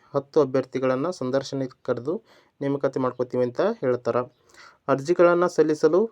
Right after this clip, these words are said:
ನಿಗದಿಪಡಿಸಿದ ಕೊನೆಯ ದಿನ-, ದಿನಾಂಕದಂದು ಅಭ್ಯರ್ಥಿಯು ಕನಿಷ್ಠ ಹದಿನೆಂಟು ವಯಸ್ಸನ್ನು ಪೂರೈಸತಕ್ಕದ್ದು. ಗರಿಷ್ಠ ವಯೋಮಿತಿ ಸಾಮಾನ್ಯ ವರ್ಗದವರಿಗೆ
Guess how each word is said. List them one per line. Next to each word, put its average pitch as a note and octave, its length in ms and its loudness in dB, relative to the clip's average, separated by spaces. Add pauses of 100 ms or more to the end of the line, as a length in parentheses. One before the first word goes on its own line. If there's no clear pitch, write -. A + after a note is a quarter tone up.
ನಿಗದಿಪಡಿಸಿದ C#3+ 760 0
ಕೊನೆಯ C#3+ 320 0
ದಿನ-, C3+ 480 -2
ದಿನಾಂಕದಂದು C3 600 0
ಅಭ್ಯರ್ಥಿಯು C#3+ 680 0
ಕನಿಷ್ಠ D3 320 0 (480)
ಹದಿನೆಂಟು C#3+ 420 -2
ವಯಸ್ಸನ್ನು C#3 580 -2 (440)
ಪೂರೈಸತಕ್ಕದ್ದು. C#3 760 2
ಗರಿಷ್ಠ C#3 320 0
ವಯೋಮಿತಿ C3 480 2
ಸಾಮಾನ್ಯ C#3 400 0
ವರ್ಗದವರಿಗೆ C3 560 0